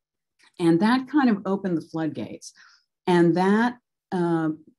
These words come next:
that enabled now we, what we're now hearing about,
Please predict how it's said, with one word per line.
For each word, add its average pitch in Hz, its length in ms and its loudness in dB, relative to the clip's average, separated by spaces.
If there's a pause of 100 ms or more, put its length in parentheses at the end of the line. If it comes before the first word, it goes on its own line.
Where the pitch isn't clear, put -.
(260)
that 185 340 -2
enabled 170 760 -4
now 170 260 -4
we, 170 320 -4
what 160 220 -8
we're 160 160 -4
now 165 300 -2
hearing 156 400 -6
about, 135 420 -14